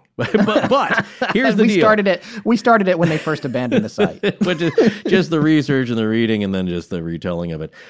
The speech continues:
Speaker 1: But I'll tell you what, this now is gonna be the fun part.
Speaker 2: So before we get started, this reminds me of some stuff that Doctor Klein over at the Great Courses Plus said about what Göbekli Tepe is not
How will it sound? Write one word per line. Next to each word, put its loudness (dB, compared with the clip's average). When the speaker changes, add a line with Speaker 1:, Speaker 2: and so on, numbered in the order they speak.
Speaker 1:
But 0
I'll -4
tell -2
you 0
what, -2
this -4
now -4
is -10
gonna -4
be -8
the -12
fun -12
part. -20
Speaker 2:
So -2
before -2
we -2
get -2
started, 2
this -4
reminds -2
me -2
of -4
some -6
stuff -4
that -8
Doctor -2
Klein -2
over -2
at -4
the -8
Great -4
Courses -6
Plus -2
said -4
about 0
what 2
Göbekli -2
Tepe -4
is -6
not -6